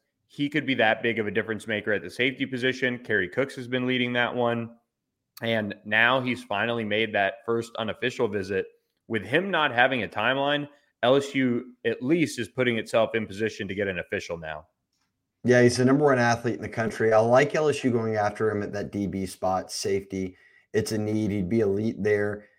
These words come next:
Speaker 2: Some schools, Billy, are starting to dangle a receiver out there to him, so that's kind of coming into play. I'll say that from everyone we've talked to, including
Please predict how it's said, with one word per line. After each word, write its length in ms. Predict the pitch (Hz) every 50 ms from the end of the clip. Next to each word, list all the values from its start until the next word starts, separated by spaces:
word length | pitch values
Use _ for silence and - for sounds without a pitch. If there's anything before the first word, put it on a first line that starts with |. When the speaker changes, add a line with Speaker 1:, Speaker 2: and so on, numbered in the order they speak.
| _ _ _
Speaker 2:
Some 240 | - - 131 131
schools, 380 | 131 - - 151 151 151 143 123
Billy, 300 | 110 135 139 135 135 139
are 100 | 131 123
starting 280 | - - 127 120 101 107
to 60 | 104
dangle 360 | 95 110 113 117 113 113 110
a 40 | 98
receiver 640 | 95 95 - - 143 156 165 160 175 175 165 - - -
out 200 | - 143 143 -
there 180 | - 147 147 147
to 240 | 139 - 160 151 151
him, 260 | 151 151 151 151 135
so 460 | 135 - 127 117 107 104 101 101 98
that's 280 | 95 117 131 135 135 -
kind 180 | - 135 127 131
of 100 | 120 -
coming 260 | - 135 131 127 131
into 200 | 127 127 120 113
play. 420 | - - 127 123 123 127 127 123 - _ _ _ _ _ _ _ -
I'll 160 | 117 127 127
say 480 | 127 - - - 156 147 143 143 147
that 500 | 135 123 110 120 127 123 120 117 107 - - - _ _ _ _ _
from 300 | - 123 123 120 - - -
everyone 440 | 127 127 127 139 143 143 139 131 123
we've 160 | 120 123 123
talked 260 | 117 113 107 - -
to, 120 | - 123 123
including 560 | 117 101 - 120 120 117 117 113 107 101